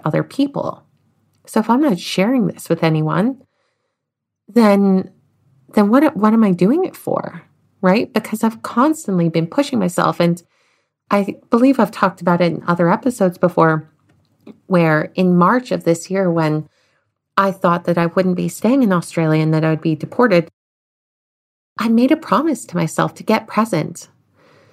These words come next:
Because what I realized is that over the last two, nearly three years, I've been working in Australia, but I haven't lived in Australia. I haven't done anything. So now I was just focused on this goal of,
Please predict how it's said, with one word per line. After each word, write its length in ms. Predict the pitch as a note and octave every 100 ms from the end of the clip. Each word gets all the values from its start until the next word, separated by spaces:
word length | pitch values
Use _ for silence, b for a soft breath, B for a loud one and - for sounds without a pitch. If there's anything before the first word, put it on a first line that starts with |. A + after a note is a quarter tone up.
| b b _
Because 340 | A3+ F#3+ G3
what 180 | G3 A3+
I 80 | B3+
realized 800 | F#3 F#3 A#3 G3+ E3 E3+ F3 - -
is 180 | F3+ F3
that 220 | E3 -
over 260 | G3+ G3+ G3
the 100 | F#3
last 420 | F3 E3+ - -
two, 340 | - G3+ F3+ E3+
nearly 380 | E3+ E3+ E3
three 340 | E3 - F3+ E3+
years, 460 | G#3 G#3+ F#3 F3 -
I've 220 | F#3+ F#3+ F#3
been 240 | F3+ E3+
working 420 | G3 D#4+ - F3
in 100 | D#3
Australia, 560 | D#3 D#3+ - D#3+ D#3 E3+
but 180 | F3 G#3
I 80 |
haven't 440 | A3 A#3+ A#3+ A#3 F#3+
lived 320 | C4+ G4 -
in 100 | F3
Australia. 760 | - - - - B1 - - F3 b b b b b b -
I 60 |
haven't 400 | A3 B3+ B3+ A3+
done 220 | G#3+ B3+
anything. 480 | D4+ G3+ D#3+ - -
So 180 | - G3+
now 300 | G#3 B3 C#4+
I 80 | G#3+
was 180 | G3 -
just 220 | F#3+ -
focused 440 | G3 F#3+ F#3 -
on 140 | F3 E3+
this 140 | E3+
goal 380 | - F3 F#3+ F3
of, 260 | D#3+ D#3